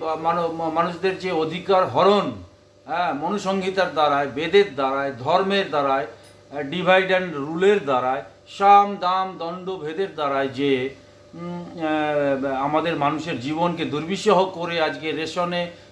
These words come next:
পচা চাল খাওয়ানোর পরিকল্পনা দিয়েছে। আজকে সামান্য, আহ, মা বোনেদেরকে দুটো লক্ষ্মী ভাণ্ডারের নামে কিছু টাকা উপহার দিচ্ছে।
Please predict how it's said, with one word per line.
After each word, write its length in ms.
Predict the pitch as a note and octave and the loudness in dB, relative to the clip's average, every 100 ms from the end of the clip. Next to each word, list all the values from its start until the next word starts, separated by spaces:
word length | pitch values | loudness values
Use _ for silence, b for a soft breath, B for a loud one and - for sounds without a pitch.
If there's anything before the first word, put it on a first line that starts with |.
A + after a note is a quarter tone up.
| B | B
পচা 360 | D#3 E3 F3+ F#3 | 0 0 4 2
চাল 320 | F3+ F3 G#3 | 2 2 4
খাওয়ানোর 440 | G#3 F3 F#3 F3+ E3 | 4 2 4 2 -2
পরিকল্পনা 580 | D#3+ D#3+ E3 D#3+ D#3+ D3 | -6 -6 -6 -6 -4 -4
দিয়েছে। 640 | B2+ C#3 B2+ C3+ D#3 G3+ - B B - | -2 -2 -2 -2 -2 -2 -8 B B -8
আজকে 520 | C3 C#3+ D#3+ F3+ F3 | -6 -4 -2 -2 -2
সামান্য, 760 | - E3+ F3+ F#3 F3+ F3+ F3 - - | -2 0 0 0 -2 -2 -4 -14 -14
আহ, 640 | E3+ F#3 F3+ F3 F3 E3+ E3+ | -4 2 2 2 0 -2 -2
মা 280 | E3 F3 | 2 4
বোনেদেরকে 640 | E3+ F3+ F3 F3 D#3 E3+ F3 | 4 0 -2 -4 -6 -8 -8
দুটো 340 | D3 E3 F3+ | -8 -10 -6
লক্ষ্মী 340 | E3 E3+ - F#3+ | -4 -4 -4 -2
ভাণ্ডারের 440 | E3+ F3 F3 F3+ | 0 2 2 2
নামে 260 | E3+ E3+ F3 | 0 -2 -4
কিছু 280 | E3+ E3+ E3 | -8 -10 0
টাকা 280 | D#3 D#3 D#3+ | 0 2 -2
উপহার 500 | D#3 D#3+ D#3 D#3 C3 | -2 0 4 4 2
দিচ্ছে। 500 | C3+ - D3 E3+ | -6 -6 -6 -4